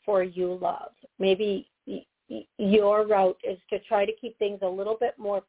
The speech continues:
personal and enjoy them in and of yourself. Okay, everybody, I love you so stinking much. Thank you so absolutely much for joining me here today. I will be back Monday, but I am, if,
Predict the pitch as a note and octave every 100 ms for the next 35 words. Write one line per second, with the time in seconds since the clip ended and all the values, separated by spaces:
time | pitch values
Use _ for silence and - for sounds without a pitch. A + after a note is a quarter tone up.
0 | _ G#3 G#3+ A#3 A#3+ C4 C4+ _ _ -
1 | G#3+ G3 - G#3 G#3 G#3 G#3 A3 A3 G#3+
2 | - G#3+ G#3 A3 - G3 F#3 - F#3 F3
3 | F3 _ - F#3 F3+ - F3 - - C4
4 | C4+ A3+ A#3 A3+ A3 G#3 G#3 G#3+ A3+ A#3
5 | A3 - _ B3+ A#3+ A#3 G#3+ G3 G3+ _
6 | _ _ _ B3 A#3+ B3+ A3+ _ - A#3+
7 | A3 _ A3+ G#3+ A3+ - B3+ A#3+ A#3 A#3
8 | G#3 G3+ A3+ - B3+ A3 F3 G#3 G#3+ G#3
9 | A3 A3 G#3+ G#3+ A3 G3+ A3 G3+ G3+ -
10 | G#3+ A3 A#3+ B3+ A#3 G#3+ A#3 A3+ G#3+ G3
11 | A3 A3 B3+ B3 A#3 _ _ -